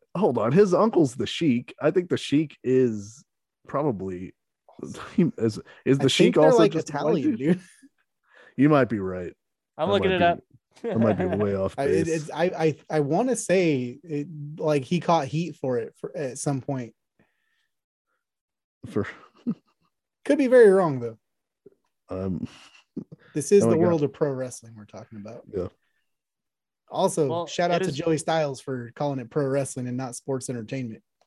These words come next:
Speaker 1: Yeah. Uh, and that's, that was like, uh, there's a lot of veiled shots at W W E
Speaker 2: Oh,
Speaker 1: and
Speaker 2: yeah.
Speaker 1: W C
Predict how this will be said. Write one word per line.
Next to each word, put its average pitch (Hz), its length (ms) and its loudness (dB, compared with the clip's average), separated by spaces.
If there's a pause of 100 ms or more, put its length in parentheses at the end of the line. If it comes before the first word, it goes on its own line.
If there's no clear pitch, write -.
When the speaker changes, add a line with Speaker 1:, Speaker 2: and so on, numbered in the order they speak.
(220)
Speaker 1:
Yeah. 98 200 0 (1500)
Uh, 85 300 -2 (300)
and 135 180 0
that's, 135 240 0
that 131 280 2
was 131 120 2
like, 120 320 2
uh, 127 80 2
there's 139 220 4
a 160 40 4
lot 143 300 4
of 135 100 2
veiled 107 480 -2
shots - 680 -10 (440)
at 110 200 0
W 110 200 4
W 104 280 2
E 101 40 2
Speaker 2:
Oh, - 40 2
Speaker 1:
and 101 100 2
Speaker 2:
yeah. 92 60 -6
Speaker 1:
W 98 200 -2
C 98 60 -14